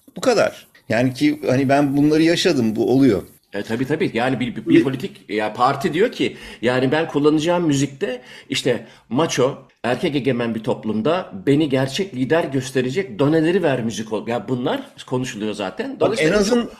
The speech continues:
Speaker 2: paralar da orada dönüyor. Yani
Speaker 1: Ya
Speaker 2: reklam,
Speaker 1: abi bak,
Speaker 2: film ve politikada.
Speaker 1: sen done verdin. Bu şey diyor. Sen de onu çözüyorsun güya.
Speaker 2: <laughs>
Speaker 1: Yani
Speaker 2: Olduğu
Speaker 1: bunları
Speaker 2: kadar.
Speaker 1: yaşadın mı?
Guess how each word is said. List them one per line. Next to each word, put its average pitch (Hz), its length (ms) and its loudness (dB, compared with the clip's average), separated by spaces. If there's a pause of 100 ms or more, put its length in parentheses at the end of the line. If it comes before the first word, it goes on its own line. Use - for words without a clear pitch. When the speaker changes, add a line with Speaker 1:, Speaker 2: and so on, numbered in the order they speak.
(140)
Speaker 2:
paralar 185 420 -2
da 247 40 0
orada 202 220 -4
dönüyor. 95 300 -4 (220)
Yani 101 240 -6
Speaker 1:
Ya - 120 0
Speaker 2:
reklam, 139 240 0
Speaker 1:
abi 180 140 -6
bak, 160 140 4
Speaker 2:
film 196 380 -4
ve 208 140 -6
politikada. 175 560 -8 (280)
Speaker 1:
sen 135 360 0
done 127 300 4
verdin. 98 540 -2
Bu 147 100 2
şey 147 540 2
diyor. 92 240 -2 (340)
Sen 143 300 0
de 180 40 4
onu 180 240 2
çözüyorsun 208 720 2 (400)
güya. 135 500 2
Speaker 2:
<laughs> - 600 -14
Speaker 1:
Yani 151 180 2
Speaker 2:
Olduğu 139 40 -2
Speaker 1:
bunları 175 280 6
Speaker 2:
kadar. 196 120 2
Speaker 1:
yaşadın 233 400 2
mı? 123 80 -2